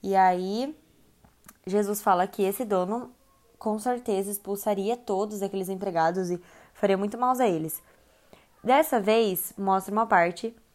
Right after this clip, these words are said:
em que os fariseus, eles ficam, enqu-, quando Jesus fala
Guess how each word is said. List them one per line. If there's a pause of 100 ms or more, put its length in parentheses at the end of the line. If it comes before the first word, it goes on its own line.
(340)
em
que
os
fariseus, (1160)
eles
ficam, (800)
enqu-,
quando
Jesus
fala